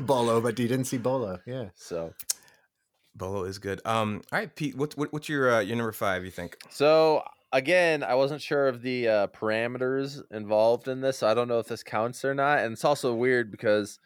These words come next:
Speaker 2: so, I picked The Predator. Does that count?
Speaker 3: You know what?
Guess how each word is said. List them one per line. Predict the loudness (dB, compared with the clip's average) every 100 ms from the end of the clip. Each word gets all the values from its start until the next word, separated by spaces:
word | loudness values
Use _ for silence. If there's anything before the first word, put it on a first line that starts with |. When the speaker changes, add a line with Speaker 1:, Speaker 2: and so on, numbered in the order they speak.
| _ _ _
Speaker 2:
so, | 4 6 6 2 -8 _ _ _ _
I | -2
picked | 2 0 0 -6 _ -10
The | -8
Predator. | 0 0 0 -2 -6 -8 _ _ _ _ _ _ _
Does | -2
that | 0 0
count? | 2 2 2 0 -2
Speaker 3:
You | 0
know | 2
what? | 0